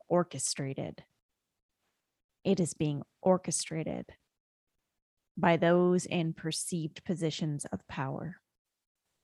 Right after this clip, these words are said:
And we're all suffering because of it. And we're all suffering in our own ways. Some of us, the suffering may be extremely visible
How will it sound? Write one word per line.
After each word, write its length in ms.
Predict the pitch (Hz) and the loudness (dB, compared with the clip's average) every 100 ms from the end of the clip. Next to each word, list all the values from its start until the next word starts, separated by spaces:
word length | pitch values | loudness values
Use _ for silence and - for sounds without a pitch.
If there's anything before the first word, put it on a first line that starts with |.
| _ _ _ _ _ _ _ _ _ _ | _ _ _ _ _ _ _ _ _ _
And 240 | 190 175 165 | 4 4 4
we're 260 | 165 170 - _ - | 0 0 -2 _ 4
all 500 | 180 165 160 - - _ | 6 6 2 -4 -10 _
suffering 840 | - - 185 170 - 156 151 - - _ _ - | -10 -2 0 0 -2 -2 -4 -6 -12 _ _ -4
because 420 | 160 - 185 - | -2 -2 -4 -4
of 100 | 170 | -4
it. 360 | 151 - - - _ _ _ _ _ _ _ _ _ _ _ _ _ _ _ _ _ _ _ - | -8 -10 -16 -20 _ _ _ _ _ _ _ _ _ _ _ _ _ _ _ _ _ _ _ 0
And 200 | 208 202 | 6 6
we're 140 | 196 | 6
all 140 | 190 214 | 4 4
suffering 640 | - - 202 - 214 196 | 2 0 0 2 6 6
in 160 | 180 180 | 6 2
our 200 | 170 - | 2 2
own 260 | 185 160 147 | 2 2 2
ways. 720 | 170 165 - - - - - _ _ _ _ _ _ _ _ | 0 0 -4 -10 -10 -10 -10 _ _ _ _ _ _ _ _
Some 240 | - 208 | 0 4
of 160 | 202 190 | 6 6
us, 480 | 175 170 - - - _ _ _ _ _ _ _ _ _ _ _ _ - | 4 2 -4 -8 -10 _ _ _ _ _ _ _ _ _ _ _ _ -4
the 100 | 175 | 0
suffering 580 | - 175 - 165 156 | 0 0 0 0 0
may 180 | 160 160 | 0 0
be 260 | 170 156 147 - - | -2 -4 -6 -12 -14
extremely 640 | - - - 196 185 156 | -10 -6 2 4 4 4
visible 460 | 131 165 170 156 | 2 4 0 -2